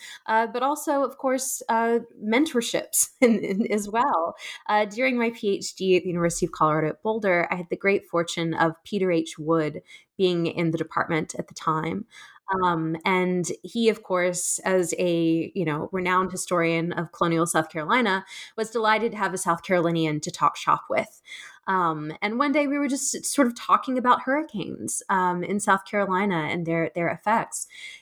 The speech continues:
And we chatted some about the eighteen ninety-three storm, which I had, of course, heard about,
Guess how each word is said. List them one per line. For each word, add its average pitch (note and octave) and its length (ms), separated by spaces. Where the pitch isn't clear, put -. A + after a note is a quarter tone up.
And A3+ 220
we A#3 480
chatted D4+ 360
some D#4+ 140
about C#4+ 240
the - 100
eighteen C4 280
ninety-three C4 480
storm, - 400
which - 180
I A3 160
had, A3+ 160
of A#3 100
course, A#3 340
heard E3 200
about, D3+ 480